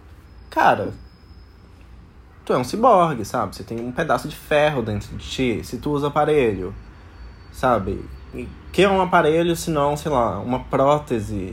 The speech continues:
de ferro na tua boca? Isso é normal? Óbvio que não, cara. Isso é completamente louco, sabe? Um, ou então, hoje em dia,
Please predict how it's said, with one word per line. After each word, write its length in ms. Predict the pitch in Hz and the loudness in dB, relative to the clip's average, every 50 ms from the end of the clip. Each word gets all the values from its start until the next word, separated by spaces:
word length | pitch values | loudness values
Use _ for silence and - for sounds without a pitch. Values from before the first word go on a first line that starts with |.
| - 113 | -8 -8
de 100 | 110 107 | -8 -8
ferro 460 | - - - 135 131 135 139 135 131 | -10 -4 0 2 2 2 2 0 0
na 100 | 123 117 | -2 -2
tua 140 | 120 123 113 | -2 -2 -4
boca? 420 | 110 110 120 123 117 113 113 - | 0 2 2 2 2 2 0 -4
Isso 140 | 131 143 - | -4 -4 -2
é 40 | 156 | -2
normal? 460 | 151 147 143 143 156 160 156 147 123 | -2 -2 0 0 2 2 4 4 4
Óbvio 300 | 113 131 147 156 160 - | 4 4 2 0 -2 -8
que 140 | - - 170 | -8 -4 -2
não, 260 | 156 151 156 160 160 | -2 0 0 -2 -4
cara. 480 | 160 - 127 113 104 95 92 92 - 85 90 | -4 -2 -2 -2 -2 -2 -4 -6 -8 -10 -12
Isso 160 | 104 - - | -12 -8 -6
é 220 | 135 123 131 123 - - - - | -4 -4 -4 -4 -6 -10 -12 -10
completamente 500 | - 143 143 151 151 170 156 160 - - | -8 -6 -6 -6 -6 -6 -6 -6 -4 -2
louco, 560 | 170 160 160 165 165 165 - - 113 98 92 107 - - - - - - - - - - - - | 2 2 4 4 2 0 -4 -6 -8 -8 -8 -10 -14 -16 -18 -20 -18 -18 -18 -18 -18 -18 -18 -16
sabe? 480 | - - 123 120 123 127 127 117 107 101 | -8 -4 0 0 0 0 0 -2 -2 -2
Um, 520 | - 120 123 127 127 127 123 117 113 120 | -2 0 0 0 2 0 0 0 -2 -2
ou 160 | 110 113 123 | 0 2 2
então, 680 | 127 123 139 135 139 143 139 131 123 113 110 107 101 - - - - | 2 2 0 0 0 0 0 0 -2 -2 -2 -2 -4 -6 -8 -6 -2
hoje 240 | 113 113 107 139 | -2 0 0 0
em 100 | 135 123 | -2 -4
dia, 460 | 113 104 113 120 123 131 131 123 110 | -4 -2 -2 -2 0 0 0 -2 -4